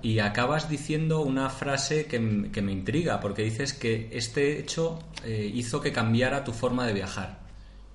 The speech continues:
¿A qué te refieres? ¿En qué te hiciste más desconfiado?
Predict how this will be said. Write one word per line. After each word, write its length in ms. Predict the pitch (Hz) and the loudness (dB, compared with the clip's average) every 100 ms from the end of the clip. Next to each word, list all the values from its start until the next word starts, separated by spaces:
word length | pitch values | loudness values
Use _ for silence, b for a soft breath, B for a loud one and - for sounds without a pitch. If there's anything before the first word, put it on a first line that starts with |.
| - | -12
¿A 120 | 98 | -6
qué 120 | 117 | -4
te 80 | 113 | -2
refieres? 480 | 117 110 101 92 90 | -2 -2 -4 -4 -4
¿En 100 | 92 | -4
qué 720 | 107 113 113 110 110 107 104 - | 0 4 4 4 4 2 0 -2
te 40 | |
hiciste 300 | 98 110 - | -2 -2 0
más 180 | 139 135 | 0 2
desconfiado? 1120 | 131 - 117 113 104 110 143 139 123 120 113 | 0 0 0 2 2 2 2 2 2 2 -2